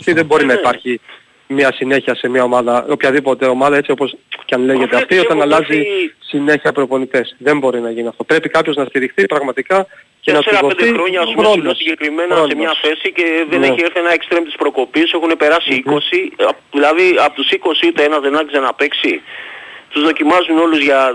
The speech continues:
Speaker 3: δύο-τρεις μήνες και πάνε
Speaker 2: Μμμ.
Speaker 3: και φεύγουνε μαζί με τους προπονητές που έρχονται.
Speaker 2: Εντάξει, αυτά είναι προβλήματα, μπράβο. Αυτά είναι προβλήματα τα οποία μπορούν να
Speaker 3: Καταλάβαμε.
Speaker 2: προκύψουν σε ένα ποδοσφαιρικό σύλλογο, κυρίως μέσα από τη συνεχόμενη αλλαγή προπονητών. Και ξέρεις,
Speaker 3: Ναι.
Speaker 2: κάποιοι που όντως είναι καλοί ποδοσφαιριστές να χαθούν.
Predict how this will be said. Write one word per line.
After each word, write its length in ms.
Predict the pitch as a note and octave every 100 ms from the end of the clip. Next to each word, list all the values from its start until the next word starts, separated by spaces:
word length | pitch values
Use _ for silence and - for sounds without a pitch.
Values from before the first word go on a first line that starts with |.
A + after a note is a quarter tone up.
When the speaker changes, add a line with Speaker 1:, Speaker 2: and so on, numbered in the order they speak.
| B2
Speaker 3:
δύο-τρεις 400 | D3+ D#3 D3 A#2
μήνες 400 | C3 E3 G3 G#3 -
και 100 | F3
πάνε 300 | - F3+ F3 E3 D#3+ D#3
Speaker 2:
Μμμ. 60 |
Speaker 3:
και 100 | C3+ D#3
φεύγουνε 300 | E3 E3 D#3+
μαζί 240 | C#3+ C#3+
με 60 | D3
τους 100 | C3+
προπονητές 480 | D3 C3+ C3+ C3 -
που 120 | B2
έρχονται. 360 | A#2+ - G#2 E3
Speaker 2:
Εντάξει, 340 | B2 B3+ -
αυτά 320 | C#3 C#3+ - G3+
είναι 120 | G3+
προβλήματα, 520 | D#3+ D#3+ F#3 F3 D#3
μπράβο. 260 | D#3+ D3+ A#2+
Αυτά 160 | -
είναι 80 | D#3
προβλήματα 440 | C#3+ C3+ D#3 D#3 C3+
τα 80 | B2+
οποία 140 | D3+
μπορούν 220 | C3 C#3
να 60 | C3
Speaker 3:
Καταλάβαμε. 220 | A2+ A#2 A2
Speaker 2:
προκύψουν 160 | -
σε 100 | -
ένα 100 | C#3+
ποδοσφαιρικό 600 | C3 B2+ B2 C#3+ C3 D3+
σύλλογο, 340 | C#3+ D#3+ D#3 C#3
κυρίως 360 | - C#3 D#3
μέσα 200 | C#3+ D#3
από 160 | D3+ C#3+
τη 100 | -
συνεχόμενη 460 | - B2+ D#3 D3 C#3
αλλαγή 260 | C3+ C3
προπονητών. 580 | C3+ C3 B2+ B2+ C#3+ B2 _ _ _ -
Και 80 | C3+
ξέρεις, 220 | D#3+ D3+
Speaker 3:
Ναι. 80 | E3
Speaker 2:
κάποιοι 240 | E3+ E3+
που 80 | E3
όντως 240 | E3 D3
είναι 140 | - D3+
καλοί 280 | C#3+ C#3 D3
ποδοσφαιριστές 640 | D3 C3+ - C3+ - A#3
να 100 | G#3+
χαθούν. 360 | G3+ F#3+ D3+